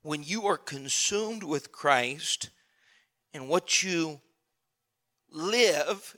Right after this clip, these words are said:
is centered around Christ, you'll be able to say, like Paul did,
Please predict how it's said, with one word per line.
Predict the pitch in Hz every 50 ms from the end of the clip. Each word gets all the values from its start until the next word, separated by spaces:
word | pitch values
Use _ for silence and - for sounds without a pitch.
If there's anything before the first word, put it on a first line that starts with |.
| _ _
is | 170 165 160
centered | - - - - 208 214 208 185 160 151 - - -
around | 160 156 151 156 156 160 - 160 165 -
Christ, | - - 185 175 151 127 117 123 - - - - - - _ _ - - _ _ _
you'll | 151 170 185
be | 170 185 170
able | 175 151
to | 123 -
say, | - - 151
like | 135 131 131 131 -
Paul | - 185 214 220 190
did, | 165 160 147 147 196 196